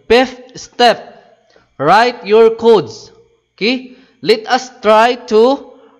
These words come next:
write codes using C Lion,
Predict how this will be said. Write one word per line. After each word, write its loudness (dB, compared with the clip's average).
write -2
codes 0
using -4
C 0
Lion, 0